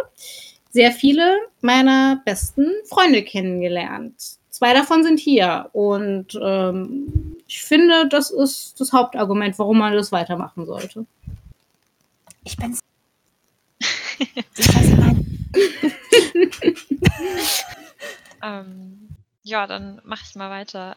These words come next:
Speaker 3: Äh, warum Wettbewerbe? Ich, es ist ähnlich wie bei Klav auch. Ich mag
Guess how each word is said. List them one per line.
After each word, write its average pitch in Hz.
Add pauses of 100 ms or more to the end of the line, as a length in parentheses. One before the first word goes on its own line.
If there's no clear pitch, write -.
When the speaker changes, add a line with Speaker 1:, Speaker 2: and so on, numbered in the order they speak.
Speaker 3:
Äh, 190 (840)
warum 240
Wettbewerbe? 226 (1200)
Ich, - (260)
es -
ist -
ähnlich 233
wie 220
bei 196
Klav 220
auch. 220
Ich - (200)
mag 226